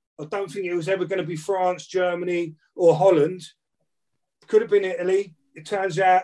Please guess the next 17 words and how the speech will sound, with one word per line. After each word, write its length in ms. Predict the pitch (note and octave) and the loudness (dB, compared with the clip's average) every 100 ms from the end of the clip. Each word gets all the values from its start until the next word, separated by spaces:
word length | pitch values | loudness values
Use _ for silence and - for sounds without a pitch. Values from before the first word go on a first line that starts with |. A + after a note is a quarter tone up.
| - | -2
it 100 | E3 E3+ | -20 -8
was, 300 | F3 E3+ D#3 | -8 -6 -10
it 160 | F3 | -10
was 220 | F3 E3 | -8 -8
England. 380 | F#3+ E3+ D3+ B2 _ _ _ _ _ | -8 -6 -6 -8 _ _ _ _ _
Italy's 520 | G3+ G#3+ G#3 G3 E3 | 2 2 0 0 -2
a 60 | G3 | -6
bit 240 | D#3 G3+ | 0 -2
too 240 | - G3+ F#3 | 0 -4 -2
unstable, 920 | F#3 D#3 F#3+ F3+ F3+ F3+ F#3 F3+ F3+ | -4 -8 -4 0 0 2 2 2 0
and 300 | F3 E3+ D#3+ - _ _ | -4 -10 -18 -20 _ _
there's 160 | - D#3 | -16 -2
too 160 | G#3+ F#3+ | 2 2
much 220 | F3+ D#3 | 0 -6
mafia 400 | F3+ D#3+ F3 D#3+ | -10 -8 -6 -2
over 320 | D#3 D#3 D#3 | 0 0 -2
there. 380 | D#3 D#3 D#3 | -2 0 -2